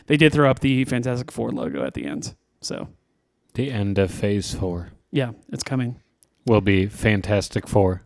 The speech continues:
Speaker 2: Will they get it right this time?
Speaker 1: I hope so. I, in Kevin Feige we trust, right? I, I think, <laughs> I, I, I think I'm excited whenever he's at the helm, and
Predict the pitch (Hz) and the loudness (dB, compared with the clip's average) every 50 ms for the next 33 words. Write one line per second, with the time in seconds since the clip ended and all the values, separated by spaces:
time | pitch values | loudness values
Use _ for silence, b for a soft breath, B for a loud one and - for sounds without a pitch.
0 | - - 143 139 143 143 123 120 120 117 104 117 113 113 127 139 131 113 101 98 | 2 6 8 10 10 10 10 8 8 8 10 10 10 10 10 10 8 8 8 6
1 | - - - 92 - - - - 101 95 98 101 104 - _ _ _ - 165 180 | 4 2 0 0 0 -2 -2 0 0 0 0 -2 -4 -8 _ _ _ 4 6 8
2 | 202 233 233 - 160 135 131 139 147 - _ - 175 196 214 202 190 - - B | 8 6 6 4 0 0 0 0 -4 -6 _ 0 4 4 4 4 2 0 -6 B
3 | 185 190 B B B - 190 190 185 156 190 190 185 175 151 170 165 160 160 151 | -16 -18 B B B 4 6 6 6 8 6 4 6 6 6 6 8 8 8 6
4 | 147 - - 160 143 135 - 151 143 147 151 135 139 147 151 147 139 131 - - | 6 6 2 0 0 0 0 2 2 2 2 2 2 2 2 2 2 -2 -2 -2
5 | 156 131 165 170 165 131 113 - - - _ - 175 180 - 165 175 180 180 - | 0 2 4 4 4 4 2 -2 -6 -10 _ 0 0 2 4 6 6 6 8 6
6 | 175 170 170 185 175 165 170 165 156 151 151 143 147 147 165 156 - 165 156 151 | 6 6 6 6 6 8 8 8 8 8 8 6 6 4 2 4 6 6 6 6
7 | 151 147 147 143 135 135 143 135 139 139 135 127 - - - - - - 151 151 | 6 6 6 4 4 4 2 4 4 4 4 4 2 0 0 -2 -4 -2 -2 0
8 | 135 139 131 135 135 127 123 127 127 127 127 117 | 0 2 2 2 2 2 4 4 2 2 0 -2